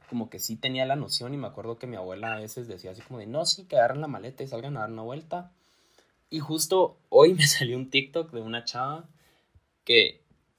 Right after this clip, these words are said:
el año pasado salió el treinta y uno a las doce a dar la vuelta y se fue de viaje este año, fue a México, Colombia, vi, vi que fue a Europa también, como que... Entonces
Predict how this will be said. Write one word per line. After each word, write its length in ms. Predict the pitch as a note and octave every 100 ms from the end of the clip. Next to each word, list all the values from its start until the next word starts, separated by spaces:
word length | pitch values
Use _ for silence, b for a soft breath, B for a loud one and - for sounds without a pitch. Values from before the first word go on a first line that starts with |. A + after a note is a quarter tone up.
| _ -
el 100 | A#2
año 220 | A2 C3+
pasado 480 | C3 - G#2 A#2 C3+
salió 480 | - G2 F#2 F#2 A2+
el 100 | C#3+
treinta 360 | D3+ C#3+ C#3+ G2
y 60 |
uno 200 | G2+ A#2+
a 20 | C#3
las 200 | G#2+ F2+
doce 420 | G2+ A#2 B2+ C3+ _ _
a 80 | G#2
dar 120 | G2
la 80 | F#2+
vuelta 480 | G2+ G#2 C3+ E3 D#3
y 340 | - G2+ G2 F#2
se 160 | -
fue 200 | G#2+ G2+
de 80 | G#2
viaje 320 | G#2 G2 A2
este 200 | C3 - G2
año, 280 | G#2 A2+
fue 140 | G2 G2
a 40 |
México, 480 | G2+ A2 B2 A#2+ A#2
Colombia, 720 | G2 F#2 G#2 A2 G#2+ G#2 A2+ _ _ _ _ _ _ _ _ _ _
vi, 240 | A2+ A2 -
vi 200 | A#2 A#2+
que 140 | B2+
fue 160 | - A2
a 40 |
Europa 440 | G#2+ G#2 C3 D3 D3
también, 460 | G2+ G2+ A#2+ C#3 - _
como 200 | C3 -
que... 180 | F2+ F2 _ _ _ _ _ _ _ _ -
Entonces 720 | A#2 A#2 A#2+ C#3 D3 -